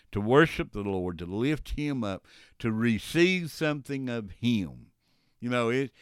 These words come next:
it's, it's quite a, it's quite a, a distance from Sunday to Wednesday and from Wednesday to Sunday. So we need, we need that midweek,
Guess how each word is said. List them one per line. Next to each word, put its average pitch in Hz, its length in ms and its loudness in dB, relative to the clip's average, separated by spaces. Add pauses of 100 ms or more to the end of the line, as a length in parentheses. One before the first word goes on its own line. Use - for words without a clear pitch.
(220)
it's, 117 240 -4
it's 123 200 -4
quite 147 300 4
a, 170 100 2
it's 127 260 -6
quite 160 320 2
a, 135 320 -6
a 120 60 0
distance 113 600 2
from 104 500 -4
Sunday 123 440 -2
to 98 80 -10
Wednesday 110 640 -4
and 107 180 -6
from 101 160 -8
Wednesday 110 500 -4
to 98 140 -14
Sunday. 110 560 -6 (760)
So 120 140 0
we 143 180 2
need, 160 240 -2
we 151 140 2
need 160 280 0
that 143 200 -2
midweek, 139 880 2